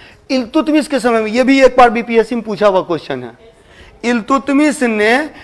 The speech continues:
बारह सौ पच्चीस ईस्वी के लगभग हिसामुद्दीन इवाज को,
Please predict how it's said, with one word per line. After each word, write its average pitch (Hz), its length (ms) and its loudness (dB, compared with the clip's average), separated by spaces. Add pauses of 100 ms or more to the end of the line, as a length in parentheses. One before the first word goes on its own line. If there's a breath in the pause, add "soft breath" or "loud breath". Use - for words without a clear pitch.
(160 loud breath)
बारह 226 440 6
सौ 247 220 2 (140)
पच्चीस 226 420 2
ईस्वी 208 340 -6
के 208 140 0
लगभग 202 440 2 (300 loud breath)
हिसामुद्दीन 269 840 0 (160)
इवाज 247 500 6
को, 180 500 0